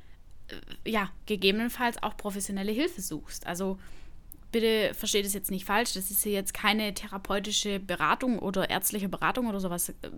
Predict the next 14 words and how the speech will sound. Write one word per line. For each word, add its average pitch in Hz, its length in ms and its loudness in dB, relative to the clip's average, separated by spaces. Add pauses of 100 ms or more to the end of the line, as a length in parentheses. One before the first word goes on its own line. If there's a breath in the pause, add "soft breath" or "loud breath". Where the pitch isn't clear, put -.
(220)
auf - 180 -10
gar 190 140 6
keinen 180 160 -2
Fall, 214 160 0
um 208 100 0
Gottes - 320 -4
Willen. 202 160 2
Ich 185 140 -4
habe - 140 -8
dazu - 220 -6
auch, - 180 -4 (260)
äh, - 200 -4
absolut 190 480 -2
keine, 185 440 0